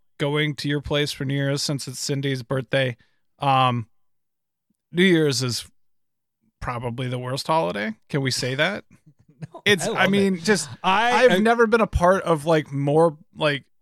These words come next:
Speaker 1: I remember in college, every, like, four, five, six years, now probably just four, but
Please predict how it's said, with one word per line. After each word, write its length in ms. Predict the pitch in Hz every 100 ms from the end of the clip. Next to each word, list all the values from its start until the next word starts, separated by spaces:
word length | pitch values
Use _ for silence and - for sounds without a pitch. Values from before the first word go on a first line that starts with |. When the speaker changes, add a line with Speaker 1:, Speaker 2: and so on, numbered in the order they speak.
| -
Speaker 1:
I 20 | 170
remember 260 | 196 208
in 100 | 190
college, 420 | - 190 175 127 - -
every, 360 | 180 165 175
like, 220 | 143 147 123
four, 320 | - 165 170
five, 360 | - 156 156
six 440 | - - 233 - 151
years, 320 | 131 123 120
now 200 | 123 135
probably 200 | - 117
just 180 | 117 117
four, 300 | - 117 120 - - _ _
but 200 | 160 143